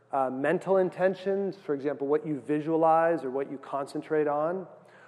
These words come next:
or your actions, 'Cause those are, those are definite moments. And when,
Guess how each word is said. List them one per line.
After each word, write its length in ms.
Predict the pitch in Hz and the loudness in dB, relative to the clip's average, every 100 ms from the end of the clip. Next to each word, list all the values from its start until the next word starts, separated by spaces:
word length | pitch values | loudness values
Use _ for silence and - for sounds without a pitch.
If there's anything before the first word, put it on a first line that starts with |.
| - - | -20 0
or 580 | 190 226 190 185 170 - - - - - - | 6 8 10 8 4 -4 -16 -20 -20 -20 0
your 360 | 160 170 165 | 6 6 6
actions, 880 | 160 185 190 - 127 104 - - - - _ _ _ _ _ - | 2 2 0 -8 -8 -8 -14 -20 -20 -20 _ _ _ _ _ -6
'Cause 120 | 139 | 4
those 240 | 160 160 | 4 6
are, 120 | 160 | 2
those 240 | 156 156 151 | 4 4 4
are 100 | 139 | 0
definite 800 | - 160 156 156 165 147 - - - - _ _ | 2 2 2 2 0 0 -2 -10 -20 -20 _ _
moments. 640 | 143 139 151 160 139 107 - - - - _ _ _ _ _ _ _ _ _ _ _ _ - | -6 2 4 4 0 -6 -14 -20 -20 -20 _ _ _ _ _ _ _ _ _ _ _ _ -2
And 180 | 160 | 2
when, 280 | 156 156 160 | 4 6 4